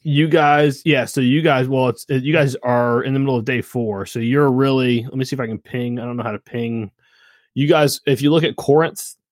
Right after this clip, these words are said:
and move to the mountain directly south of that, at that tip of the mountain, or at, I'm sorry, at the corner of the mountain, so the right corner where my,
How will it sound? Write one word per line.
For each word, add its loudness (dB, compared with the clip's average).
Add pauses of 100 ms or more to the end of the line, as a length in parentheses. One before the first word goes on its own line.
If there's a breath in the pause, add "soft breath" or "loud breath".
and 0
move 2
to 0
the 0
mountain -4
directly -6
south -6
of -4
that, -2
at -8
that -6
tip -8 (360)
of -4
the 0
mountain, -6
or -2
at, 0
I'm 0
sorry, -2
at -6
the -4
corner 0
of -4
the -6
mountain, -14
so -20
the -8
right -8
corner -6
where -4
my, -6